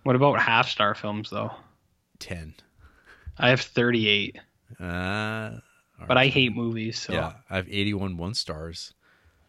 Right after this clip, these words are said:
Speaker 1: Hmm.
Speaker 2: And, and I'd probably even have to go back and, uh, reconsider some of that, I'm sure,
Speaker 1: Not
Speaker 2: but
Speaker 1: too bad.
Speaker 2: not too bad. I try to keep it, uh, legit. My, I try to keep that median. Most things are gonna lean toward, should be three stars.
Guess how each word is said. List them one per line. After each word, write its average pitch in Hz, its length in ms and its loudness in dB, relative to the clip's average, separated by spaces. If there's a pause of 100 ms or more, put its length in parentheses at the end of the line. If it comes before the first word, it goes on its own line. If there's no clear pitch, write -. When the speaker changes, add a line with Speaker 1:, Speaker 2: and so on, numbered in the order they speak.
(400)
Speaker 1:
Hmm. 254 180 4
Speaker 2:
And, 113 200 -4
and 110 120 -2
I'd 107 140 -2
probably 107 220 0
even 104 100 -4
have 101 140 -10
to 95 60 -16
go 95 120 -4
back 87 300 -8
and, 82 200 -8
uh, 76 220 -10 (280)
reconsider 90 540 -10
some 85 220 -10
of 73 80 -10
that, 82 220 -14 (100)
I'm 80 140 -16
sure, 80 320 -12
Speaker 1:
Not 120 200 -4
Speaker 2:
but - 60 -10
Speaker 1:
too 110 60 -6
bad. 101 300 0 (260)
Speaker 2:
not - 100 -20
too - 140 -18
bad. 90 340 -6 (480)
I 107 40 -14
try 135 140 0
to 131 60 -2
keep - 240 -4
it, 117 260 0
uh, 98 520 -2
legit. 98 580 -4
My, 92 260 -4
I 95 100 -2
try 107 160 -2
to 101 60 -2
keep - 180 -6
that 113 180 -2
median. 110 440 0 (360)
Most 101 220 -4
things 117 200 -2
are 123 120 4
gonna 123 180 0
lean 87 200 -4
toward, 82 400 -4
should 156 220 -2
be 127 100 -2
three 85 240 -8
stars. - 580 -8